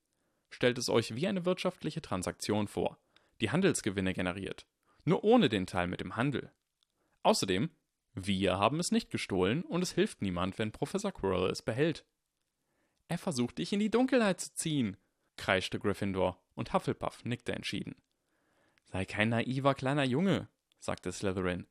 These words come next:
„Er will dir beibringen, ein besserer Slytherin zu sein.“ „Ja“, sagte Ravenclaw.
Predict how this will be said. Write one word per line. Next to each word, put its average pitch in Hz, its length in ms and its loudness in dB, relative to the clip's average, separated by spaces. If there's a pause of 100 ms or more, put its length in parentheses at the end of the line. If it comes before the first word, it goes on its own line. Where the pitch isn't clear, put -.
(400)
„Er 131 120 0
will 180 80 2
dir 214 140 6
beibringen, 156 480 2
ein 180 120 2
besserer 170 300 0
Slytherin 185 480 2
zu 131 160 -4
sein.“ 98 340 -2 (960)
„Ja“, 98 720 -2 (300)
sagte - 320 -4
Ravenclaw. - 560 -2